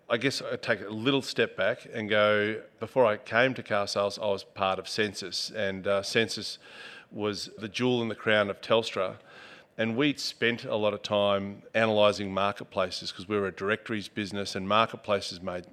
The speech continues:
a lot of sense to us. So for me, um, understanding jobs, cars and real estate,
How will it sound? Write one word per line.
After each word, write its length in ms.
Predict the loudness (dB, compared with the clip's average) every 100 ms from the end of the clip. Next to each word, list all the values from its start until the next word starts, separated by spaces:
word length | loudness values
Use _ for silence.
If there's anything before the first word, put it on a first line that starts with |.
| -8
a 80 |
lot 160 | -6 -4
of 60 | -4
sense 260 | -6 -6
to 140 | -8 -12
us. 160 | -12 -16 -18 -20 -18 -18 -12
So 200 | 0 2
for 140 | 4 2
me, 560 | 6 6 6 2 -4
um, 400 | -2 0 0 -2 -12 0
understanding 1000 | 2 4 2 4 4 4 0 -2 -4 -8
jobs, 640 | 0 4 4 2 -4 -8 -10
cars 640 | -2 2 4 4 2 -2 -8
and 200 | -2 0
real 140 | 2 2
estate, 360 | 2 2 2